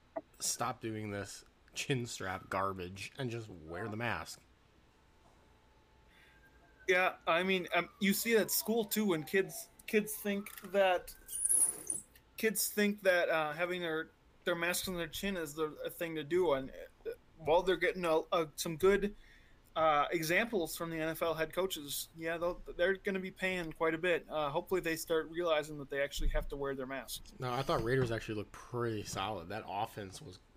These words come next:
Speaker 1: was working on all cylinders. Derek Carr looked actually really good. Drew Brees, on the other hand, looked absolutely washed up in my eyes. I don't know. He,
Speaker 2: I
Speaker 1: I know Michael Thomas isn't there, and, you know, you could use that as an excuse, but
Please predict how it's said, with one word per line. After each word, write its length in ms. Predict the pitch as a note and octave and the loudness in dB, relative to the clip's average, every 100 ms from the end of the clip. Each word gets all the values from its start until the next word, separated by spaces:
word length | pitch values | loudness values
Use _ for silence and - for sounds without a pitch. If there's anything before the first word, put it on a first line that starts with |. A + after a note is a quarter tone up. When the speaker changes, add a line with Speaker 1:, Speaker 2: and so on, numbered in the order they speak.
| - | -10
Speaker 1:
was 260 | A2 G2+ | -6 -4
working 380 | F#2 G2 A#2 G#2+ | -2 -4 -4 -6
on 140 | F#2 F2+ | -8 -4
all 180 | G#2+ | -4
cylinders. 460 | A2 - A2+ C3 G2+ | -2 -2 0 -2 -4
Derek 380 | - A2+ C3+ C#3 | -2 0 0 0
Carr 280 | - G2 C3+ | -2 0 0
looked 220 | A#2 - | -4 -4
actually 300 | A2 - G#2+ | -10 -6 -6
really 260 | G#2 G2+ | -4 -6
good. 320 | F#2+ G2+ C3+ D#3 - - - - - - - - - - - - | -6 -2 -2 -2 -6 4 4 4 -10 -8 -8 -10 -18 -20 -20 -6
Drew 180 | A#2 | -6
Brees, 300 | F#2 E3 G#3 F3 | 0 0 2 0
on 80 | |
the 60 | B2 | -2
other 160 | A#2+ A#2 | -4 -4
hand, 360 | B2 A#2+ A2 - _ _ - - - - - - - - - _ _ | -6 -6 -10 -14 _ _ -20 -20 -20 -20 -20 -20 -20 -20 -20 _ _
looked 220 | A#2+ A2+ - | -10 -10 -4
absolutely 640 | G#2 G2 - G2+ F#2 F#2 | -2 -2 -4 -6 -6 -6
washed 560 | F2 F2+ F2 E2+ - G2 | -8 -6 -6 -6 -8 -8
up 180 | F2 - | -8 -10
in 100 | F2+ | -14
my 180 | E2+ E2 D#2+ E2 | -12 -10 -10 -12
eyes. 260 | F2+ - - _ _ _ _ _ - | -14 -16 -20 _ _ _ _ _ -8
I 100 | A2 | -4
don't 100 | G2+ | -2
know. 180 | F#2+ | -2
He, 180 | F#2 A#2+ | -2 0
Speaker 2:
I 160 | C#3 D3 - - | 2 2 -2 2
Speaker 1:
I 100 | C3+ | 6
know 140 | D3 | 6
Michael 240 | D3 C#3 C#3 | 6 4 2
Thomas 400 | A#2 B2 A#2 B2+ | 0 -2 -2 -2
isn't 220 | A2+ A2 | -4 -4
there, 280 | G#2 G2+ G2+ | -2 -2 -2
and, 180 | G2+ F#2 G#2 | -6 -10 -8
you 140 | G2+ | -8
know, 80 | F#2+ | -6
you 160 | G2 | -8
could 160 | G2 A2+ | -8 -8
use 200 | G#2 G2+ | -6 -4
that 180 | G#2 G2 | -4 -6
as 160 | G2+ G2 | -6 -8
an 140 | G2 | -8
excuse, 500 | F#2+ - F#2+ F2+ - | -10 -10 -10 -10 -10
but 200 | - F#2 | -8 -8